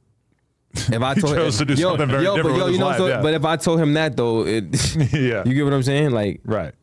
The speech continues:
Speaker 1: I probably would never hear from him again.
Speaker 2: Yeah.
Speaker 1: <laughs>
Speaker 2: But I, I mean, it's gotta be kinda weird because, like, uh, I've interviewed Chet Hanks before, and it's just obviously kinda odd for him to be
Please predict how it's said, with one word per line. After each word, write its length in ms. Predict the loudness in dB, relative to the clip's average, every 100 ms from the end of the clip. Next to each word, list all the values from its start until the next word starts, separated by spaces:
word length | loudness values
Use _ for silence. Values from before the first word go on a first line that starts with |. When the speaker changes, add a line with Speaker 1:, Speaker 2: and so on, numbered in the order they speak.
| -6
Speaker 1:
I 80 | -4
probably 280 | -2 0 0
would 120 | 0
never 180 | 0 -2
hear 140 | -2
from 140 | -4 -2
him 200 | -2 -2
again. 280 | -4 -6 -10
Speaker 2:
Yeah. 400 | -10 -4 -4 -2 -4 -4 -2 -4 -4 -6
Speaker 1:
<laughs> 60 | -4
Speaker 2:
But 160 | -4
I, 120 | -4 -8 -14 -8 -2
I 40 |
mean, 160 | 0 0
it's 160 | 0 0
gotta 220 | 0 0
be 100 | 0
kinda 220 | 0 2
weird 320 | 2 0 0
because, 560 | -2 0 0 0 0 -6 -16 _
like, 300 | -4 -2 -2
uh, 340 | -4 -2 -2 -2
I've 120 | -2
interviewed 380 | -2 0 0 -2
Chet 240 | -4 -4 -4
Hanks 300 | -4 -4 -4
before, 480 | -6 -4 -2 -4 -6 -4
and 120 | -2
it's 100 | -2
just 160 | -4 -4
obviously 460 | -4 -2 -2 -2 -4
kinda 300 | -4 -4 -4
odd 380 | -4 -2 -2 -4
for 160 | -4 -2
him 260 | 2 2 0
to 140 | -2
be 360 | -2 0 0